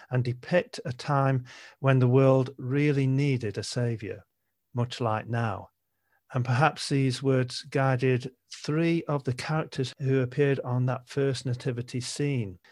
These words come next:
the three wise men from the east, possibly from Ethiopia, where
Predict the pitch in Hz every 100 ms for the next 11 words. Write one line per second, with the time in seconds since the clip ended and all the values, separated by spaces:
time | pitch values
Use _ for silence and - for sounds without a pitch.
0 | _ _ - 104 - 117 113 110 110 107
1 | 98 123 110 120 107 101 - 110 107 113
2 | - 120 113 - - - _ - 170 165
3 | 180 156 127 131 131 123 127 131 143 143
4 | 123 113 123 120